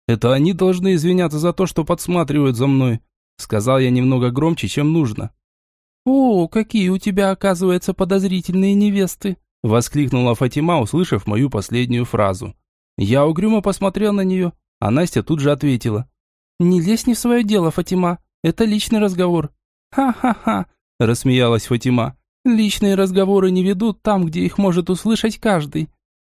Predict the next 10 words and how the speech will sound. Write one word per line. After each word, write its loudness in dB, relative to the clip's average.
А 0
всё-таки 0
интересно, 0
с -16
чего 2
это 2
они 2
за -4
тобой 0
следили? -2